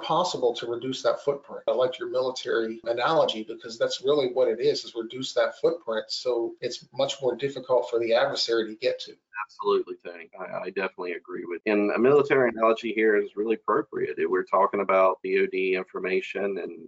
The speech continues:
Speaker 2: and mechanisms that are being put in place to protect information in cyber warfare, as opposed to, you know, physical warfare.
Speaker 1: And it's all about people, processes, and technology, and we'll cover that in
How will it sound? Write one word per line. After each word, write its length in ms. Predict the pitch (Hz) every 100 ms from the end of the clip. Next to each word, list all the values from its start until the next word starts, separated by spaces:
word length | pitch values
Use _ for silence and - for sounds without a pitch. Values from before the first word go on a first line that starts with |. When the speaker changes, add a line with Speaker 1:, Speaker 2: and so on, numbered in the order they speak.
| -
Speaker 2:
and 100 | 95
mechanisms 840 | 101 101 98 98 98 101 98 98 -
that 140 | 95
are 80 | 95
being 280 | 95 95 92
put 160 | - 90
in 80 | 87
place 360 | - 92 95 -
to 120 | _ -
protect 420 | - 120 135 -
information 760 | 92 92 90 92 - - 98 92
in 80 |
cyber 440 | 95 117 139 98 95
warfare, 420 | - - - - - _ -
as 160 | -
opposed 400 | - 92 95 - _
to, 60 | 95
you 160 | 92
know, 140 | 90 90 -
physical 420 | 104 - - -
warfare. 400 | - - - - -
Speaker 1:
And 320 | 151 147 - - -
it's 380 | 123 - - _
all 220 | 139 147 139
about 320 | 131 - -
people, 320 | 147 139 127
processes, 600 | - 120 120 113 113 110
and 140 | 110
technology, 680 | 117 117 113 120 147 147 160
and 140 | 127 127
we'll 120 | 139
cover 300 | - 120 117
that 240 | 120 113 - _
in 240 | 120 117